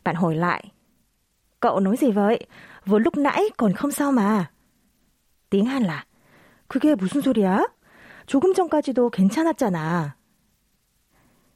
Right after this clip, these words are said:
Trang Ngân xin nhắc lại. "그게 무슨 소리야?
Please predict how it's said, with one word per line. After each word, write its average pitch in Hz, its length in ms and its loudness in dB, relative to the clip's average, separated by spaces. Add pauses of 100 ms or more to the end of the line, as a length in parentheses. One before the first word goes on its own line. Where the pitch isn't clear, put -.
(300)
Trang 277 120 0
Ngân 277 60 2
xin 277 140 0
nhắc 359 140 -2
lại. 185 340 -4 (1200)
"그게 269 480 2 (220)
무슨 269 340 0
소리야? 196 500 -2